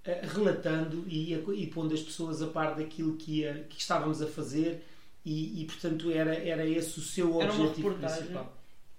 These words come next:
Speaker 1: Era, era, era uma reportagem, era essa, era essa a ideia. De toda a maneira, eh, comecei a escrever um bocadinho mais cedo e depois um conjunto de, de acontecimentos que este grupo foi vivendo, ehm, foi dando rumo ao diário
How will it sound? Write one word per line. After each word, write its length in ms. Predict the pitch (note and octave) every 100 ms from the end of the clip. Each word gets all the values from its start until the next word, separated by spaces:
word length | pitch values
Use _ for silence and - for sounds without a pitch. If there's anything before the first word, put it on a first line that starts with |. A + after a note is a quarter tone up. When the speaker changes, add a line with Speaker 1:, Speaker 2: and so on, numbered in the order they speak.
| -
Speaker 1:
Era, 400 | B3+ B3 A#3 A3+
era, 240 | G3 F3+ -
era 300 | - E3+ E3+
uma 160 | E3+
reportagem, 760 | E3+ - E3+ E3+ D#3+ D#3 E3+ E3+
era 140 | E3+
essa, 300 | E3+ D#3+ -
era 280 | F3 F3 E3+
essa 280 | E3+ D#3+ F3
a 40 | E3+
ideia. 320 | D3 C#3 C#3
De 440 | - - - -
toda 240 | G3+ G3 F#3+
a 40 |
maneira, 520 | F#3 F#3 G3+ A3+ A3+ - - -
eh, 520 | F#3 F#3 F3+ F3+ F3+ E3+
comecei 320 | F#3+ F#3 G#3
a 40 | G3
escrever 420 | - E3+ F3 F3
um 80 | E3+
bocadinho 320 | F3+ E3 E3+
mais 160 | E3
cedo 380 | - F3 E3+ D#3+ - - - -
e 80 | F3+
depois 540 | - E3 D#3+ D#3 - F3+
um 80 | E3
conjunto 500 | E3+ D#3 D#3 D#3 D3
de, 320 | C3 D3+ D#3
de 480 | D3+ C#3+ C#3+ C#3+ C#3+
acontecimentos 880 | C#3 D#3 D3 - D3 D3+ E3+ D#3 -
que 120 | D#3+
este 200 | D#3 C#3
grupo 280 | C#3+ E3+ E3+
foi 260 | - D#3+
vivendo, 640 | D3+ D3 C3 D#3 E3 F3 F3 - - - -
ehm, 640 | D3+ D3+ D3+ D3+ D3+ D3+ D3+
foi 280 | - E3+ D#3+
dando 280 | F3 D#3 D3+
rumo 580 | A#2+ D#3 E3 D#3+ D#3 D#3+
ao 160 | D3+
diário 480 | D3 C#3+ C#3+ D3